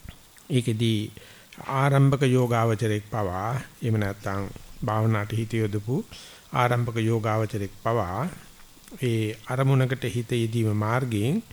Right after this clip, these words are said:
නැත්නම් අරමුණේ හිත පවත්වන චිත්තක්ෂණයක් පාසා විශාල කෙලෙස් කන්දරාවක් දුරුවන් කරන බවත්,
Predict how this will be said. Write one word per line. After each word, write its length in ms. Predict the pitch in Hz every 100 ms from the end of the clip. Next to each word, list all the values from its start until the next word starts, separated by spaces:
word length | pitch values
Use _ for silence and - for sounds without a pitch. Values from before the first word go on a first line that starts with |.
| - - - -
නැත්නම් 380 | - 120 110 110
අරමුණේ 580 | 110 123 123 131 127 120 135 - - -
හිත 220 | - 139
පවත්වන 500 | 120 117 117 117 117 113
චිත්තක්ෂණයක් 680 | 123 113 - 110 123 107 104 -
පාසා 480 | 110 123 - 101 120 170 - - - -
විශාල 800 | - 110 117 113 131 135 143 147 151 131 - - - - - - -
කෙලෙස් 300 | - 143 139
කන්දරාවක් 720 | - 135 127 117 117 117 135 - - - - -
දුරුවන් 420 | - 131 135 123
කරන 220 | 117 110 104
බවත්, 380 | 107 104 110